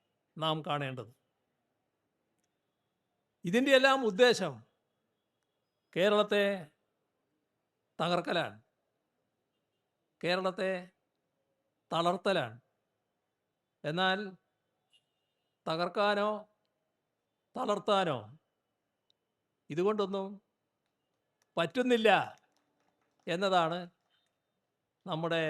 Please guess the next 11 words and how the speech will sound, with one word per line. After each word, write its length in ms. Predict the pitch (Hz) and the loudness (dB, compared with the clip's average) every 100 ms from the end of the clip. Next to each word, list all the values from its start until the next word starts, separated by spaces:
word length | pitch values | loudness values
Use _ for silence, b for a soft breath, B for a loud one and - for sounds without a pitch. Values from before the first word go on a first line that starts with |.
| 156 156 _ _ _ _ _ _ _ _ _ _ _ _ _ | -4 -10 _ _ _ _ _ _ _ _ _ _ _ _ _
അനുഭവം. 480 | 143 151 131 139 110 - _ _ _ _ _ _ _ _ _ _ - | -6 -6 -6 -8 -10 -18 _ _ _ _ _ _ _ _ _ _ -10
അത് 240 | 170 208 247 311 - _ _ _ _ _ _ _ _ _ _ | -2 0 0 -4 -14 _ _ _ _ _ _ _ _ _ _
കേന്ദ്ര 240 | 165 196 220 196 | -4 -2 -2 -4
സർക്കാരിനും 540 | 190 208 202 196 196 208 - _ _ _ _ _ _ _ _ _ _ _ _ - | -2 0 0 -2 -6 -10 -18 _ _ _ _ _ _ _ _ _ _ _ _ -6
കേന്ദ്ര 220 | 180 208 214 | -4 -2 -2
സർക്കാരിൻ്റെ 380 | 220 - 214 214 | -4 0 -2 0
നടപടികൾക്ക് 580 | 185 196 208 202 185 190 190 - _ _ _ _ _ _ _ _ _ _ _ _ | -4 -2 0 -2 -4 -8 -8 -14 _ _ _ _ _ _ _ _ _ _ _ _
പരോക്ഷ 360 | - 175 208 208 202 | -6 -2 -2 -2 -4
പിന്തുണ 220 | 180 208 196 | -2 -2 -2
നൽകുന്ന 320 | 190 190 185 175 170 _ _ _ _ _ _ _ _ _ _ - | -2 -4 -2 -4 -8 _ _ _ _ _ _ _ _ _ _ -8
ഇവിടുത്തെ 300 | 160 196 214 | -4 -2 -2